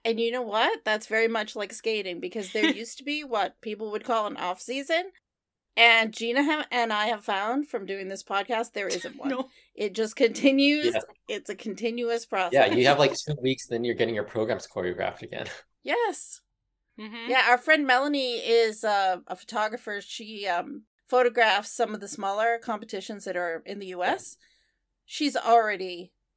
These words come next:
Speaker 1: doing events that are part of twenty twenty-three twenty-four.
Speaker 3: Wow.
Speaker 2: <laughs>
Speaker 1: It's like, what? Twenty-three hasn't even
Speaker 2: <laughs>
Speaker 1: ended yet.
Speaker 3: Yeah, that's crazy. <laughs>
Speaker 1: So what country haven't you visited yet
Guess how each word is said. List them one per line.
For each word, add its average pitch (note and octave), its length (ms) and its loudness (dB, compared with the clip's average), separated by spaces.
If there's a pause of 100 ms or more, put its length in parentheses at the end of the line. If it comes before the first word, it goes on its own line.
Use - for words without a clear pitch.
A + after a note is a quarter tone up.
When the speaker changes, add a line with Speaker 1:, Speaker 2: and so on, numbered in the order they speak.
(140)
Speaker 1:
doing G#3+ 440 -4
events F#3+ 480 -6
that F#3+ 120 -6
are F#3 60 0
part F3+ 320 -2
of F3+ 100 -8
twenty F#3+ 320 -12
twenty-three F3+ 600 -10
twenty-four. E3+ 400 -12
Speaker 3:
Wow. F#3 240 -4
Speaker 2:
<laughs> - 40 -4
Speaker 1:
It's - 720 -4
like, B3 280 4
what? F#4+ 340 8 (240)
Twenty-three E4 680 -2
hasn't D4+ 320 2
even B3 220 0
Speaker 2:
<laughs> G3+ 100 -2
Speaker 1:
ended F#3 220 -10
yet. F3+ 320 -2 (140)
Speaker 3:
Yeah, F#2 160 0
that's F#2+ 200 -6
crazy. A2 600 -10
<laughs> - 40 -18 (500)
Speaker 1:
So D#4 220 2
what D4 480 4
country D#4 580 0 (220)
haven't G4+ 480 4
you C4 100 -6
visited F#3 540 -6
yet E3 400 -6